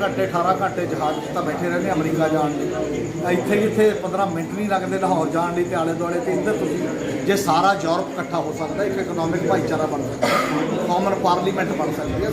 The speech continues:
ਸਾਂਝੇ, ਅ, ਆਪਣਾ ਸਾਰਾ ਯੂਰੋ ਡਾਲਰ ਬਣਾ ਸਕਦੇ ਨੇ, ਤਾਂ ਇਹ ਸਾਊਥ ਏਸ਼ੀਆ ਦੇ ਵਿੱਚ ਕੀ ਪ੍ਰੋਬਲਮ ਹੈ?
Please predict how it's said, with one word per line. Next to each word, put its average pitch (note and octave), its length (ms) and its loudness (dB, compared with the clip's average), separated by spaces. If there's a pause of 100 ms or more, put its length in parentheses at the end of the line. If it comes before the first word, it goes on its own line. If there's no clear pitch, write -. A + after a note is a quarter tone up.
ਸਾਂਝੇ, F#3 280 2
ਅ, F#3 840 -2
ਆਪਣਾ F#3 340 0
ਸਾਰਾ F3+ 360 2 (640)
ਯੂਰੋ F3+ 280 4
ਡਾਲਰ E3 260 2
ਬਣਾ E3 240 0
ਸਕਦੇ C#3 220 -4
ਨੇ, - 260 -4 (460)
ਤਾਂ G3+ 120 6
ਇਹ G#3+ 100 4
ਸਾਊਥ F#3+ 340 0
ਏਸ਼ੀਆ A3+ 260 2
ਦੇ A3+ 120 0
ਵਿੱਚ G#3+ 180 0
ਕੀ G#3+ 160 -4
ਪ੍ਰੋਬਲਮ B2 440 -2
ਹੈ? - 120 -8